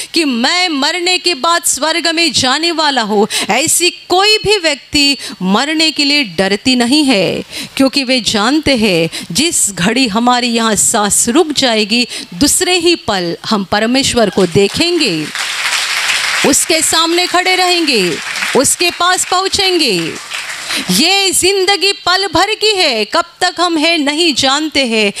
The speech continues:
मेरे प्यारे भाइयों और बहनों, दुनिया के पीछे मत पड़े रहो, अपना ध्यान परमेश्वर की ओर लगाओ,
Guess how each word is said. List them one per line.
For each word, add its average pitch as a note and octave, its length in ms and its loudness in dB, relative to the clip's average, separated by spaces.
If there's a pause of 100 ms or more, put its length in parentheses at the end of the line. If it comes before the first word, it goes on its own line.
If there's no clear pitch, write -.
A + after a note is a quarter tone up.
(220)
मेरे B3 200 2
प्यारे D4+ 380 0
भाइयों D#4 400 0
और E4 100 0
बहनों, D#4+ 420 0
दुनिया E4 340 2
के D#4+ 180 -2
पीछे E4 420 0
मत D4+ 380 0
पड़े E4+ 320 0
रहो, E4+ 340 2 (200)
अपना C#4+ 400 0
ध्यान B3+ 460 0
परमेश्वर A3+ 760 0
की G3 220 -2
ओर E3+ 200 2
लगाओ, D3+ 480 0